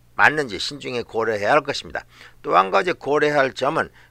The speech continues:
교사들은 일반 산업계에 비하여 평균 만 달러 정도 낮은 연봉을 받습니다. 그리고 긴 여름방학 동안에는 봉급을 받지 못합니다.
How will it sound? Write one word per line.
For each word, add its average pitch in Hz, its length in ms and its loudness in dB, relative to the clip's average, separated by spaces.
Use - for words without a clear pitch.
교사들은 127 600 -2
일반 156 520 -2
산업계에 131 680 -2
비하여 101 420 -2
평균 156 420 -6
만 110 300 0
달러 160 240 -2
정도 143 320 -8
낮은 123 400 2
연봉을 147 340 -2
받습니다. 110 440 -6
그리고 123 400 -4
긴 147 440 -6
여름방학 143 640 0
동안에는 120 580 -6
봉급을 117 400 -8
받지 - 300 -14
못합니다. 98 480 -8